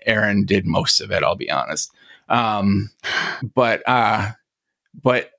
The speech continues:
it just was not, it was not super well attended. It was not super exciting.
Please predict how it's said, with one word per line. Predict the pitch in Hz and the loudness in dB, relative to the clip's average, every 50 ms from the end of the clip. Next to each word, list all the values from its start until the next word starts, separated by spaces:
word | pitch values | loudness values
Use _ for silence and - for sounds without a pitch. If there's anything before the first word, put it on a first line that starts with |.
| - | -8
it | - - 131 139 135 139 - | -2 2 2 2 2 0 -2
just | - - 175 180 160 - - | 2 4 4 6 6 4 2
was | 151 139 143 151 151 135 127 127 | 2 4 6 6 6 4 4 2
not, | 135 135 131 131 131 135 135 139 123 - - - - - _ _ _ _ _ _ _ _ _ _ _ | 4 4 4 6 4 4 4 2 0 -2 -8 -12 -14 -18 _ _ _ _ _ _ _ _ _ _ _
it | - 127 131 | 2 4 4
was | 123 135 135 135 117 - - - _ | 6 6 6 6 6 2 -2 -2 _
not | - 131 120 123 135 143 160 175 156 - - - | 2 4 6 6 6 4 4 2 0 -2 -4 -8
super | - - - 165 170 165 170 165 | -8 -2 2 2 2 2 2 4
well | 165 170 170 165 165 | 6 8 8 8 8
attended. | 156 139 - 143 143 147 147 139 143 143 143 139 139 139 - - | 6 4 4 2 4 4 6 6 6 8 6 6 6 2 2 0
It | - 113 117 104 - - | 0 0 0 0 0 0
was | 120 120 120 113 123 | 0 0 2 2 2
not | 127 135 143 147 113 - | 2 4 4 2 2 0
super | - - 156 143 147 143 | 0 0 2 4 4 4
exciting. | 143 139 - - 135 131 131 131 127 127 127 127 131 131 127 | 4 4 2 4 6 6 6 6 6 4 4 4 4 2 2